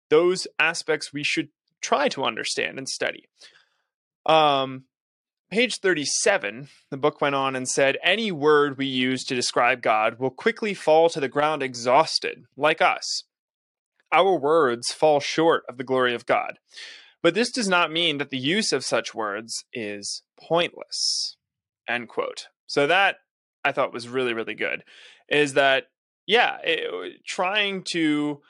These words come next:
um, describe God with words, <laughs> and I love the,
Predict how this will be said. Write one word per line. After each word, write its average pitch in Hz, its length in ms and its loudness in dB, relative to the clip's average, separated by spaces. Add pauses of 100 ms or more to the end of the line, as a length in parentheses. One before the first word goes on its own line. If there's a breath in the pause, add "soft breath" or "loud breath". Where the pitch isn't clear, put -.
(180 soft breath)
um, 135 440 0
describe 139 800 0
God 110 460 0
with 120 200 -12
words, 117 520 -2
<laughs> 127 80 -8
and - 80 -2
I 156 100 4
love 143 280 0
the, 123 300 -6